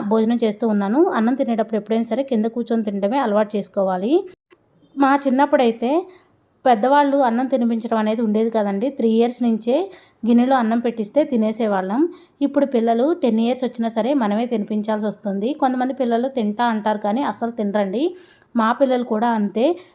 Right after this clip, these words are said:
నేనే తినిపిస్తానండి. ఉదయం, సాయంత్రం రెండు పూటలు కూడా ఇద్దరికీ కలిపి నేనే అన్నం తినిపిస్తూ ఉంటాను. ఒకవేళ నాకు పని ఉందని నేను తినిపించలేదనుకోండి, అసలు అన్నం తినడమే మానేస్తారు. మీ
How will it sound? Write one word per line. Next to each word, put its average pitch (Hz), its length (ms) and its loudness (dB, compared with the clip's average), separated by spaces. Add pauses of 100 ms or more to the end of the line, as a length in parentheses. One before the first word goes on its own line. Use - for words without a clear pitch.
(120)
నేనే 247 300 4 (120)
తినిపిస్తానండి. 226 720 0 (140)
ఉదయం, 220 380 2
సాయంత్రం 208 440 0
రెండు 214 200 0
పూటలు 240 240 -4
కూడా 226 200 0
ఇద్దరికీ 226 400 -2
కలిపి 220 360 0 (420)
నేనే 247 300 2
అన్నం 233 220 0
తినిపిస్తూ 226 400 0
ఉంటాను. 202 400 0 (420)
ఒకవేళ 233 460 2
నాకు 240 300 -2
పని 208 220 2
ఉందని 233 300 2
నేను 202 160 -2
తినిపించలేదనుకోండి, 208 880 -2
అసలు 269 260 -2
అన్నం 196 340 -2
తినడమే 220 340 0 (120)
మానేస్తారు. 208 600 -2 (480)
మీ 254 140 2